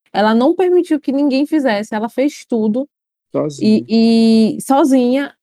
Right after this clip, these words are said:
Speaker 1: ao mesmo tempo que o Daemon tava organizando a guerra que ela não queria que rolasse,
Speaker 2: Uhum.
Speaker 1: a, o ataque que ela não queria que a-, ainda acontecesse, e, e por muitas vezes ela gritou o nome dele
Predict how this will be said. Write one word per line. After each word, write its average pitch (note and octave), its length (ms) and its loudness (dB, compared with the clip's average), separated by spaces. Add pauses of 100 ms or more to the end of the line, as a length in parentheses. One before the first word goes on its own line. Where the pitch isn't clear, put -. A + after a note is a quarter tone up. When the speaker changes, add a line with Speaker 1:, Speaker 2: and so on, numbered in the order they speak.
Speaker 1:
ao A3 160 -2
mesmo A#3+ 300 0
tempo A3 360 -2
que A#3 260 -2
o A#3+ 120 0
Daemon A3+ 540 0
tava F#3+ 580 -4 (220)
organizando A#3 800 2
a B3 80 -4
guerra G3+ 340 -4
que - 80 -8
ela F3+ 140 -2
não G3+ 160 -2
queria C4+ 300 2
que B3 120 -4
rolasse, A3 720 -2 (280)
Speaker 2:
Uhum. C3 480 -8 (460)
Speaker 1:
a, G3 300 -2
o G#3+ 120 2
ataque G#3 540 -2
que - 100 -6
ela G3 160 0
não B3 200 0
queria F4 240 2
que D4+ 100 -2
a-, A#3+ 300 -4
ainda G#3 260 -4
acontecesse, G#3+ 880 -6 (640)
e, A3 280 0
e A3+ 400 2 (400)
por C4 160 2
muitas C4 360 2
vezes A3+ 260 0
ela A3 280 2
gritou A3+ 520 0
o D#4+ 40 4
nome C#4+ 260 0
dele G#3 440 -4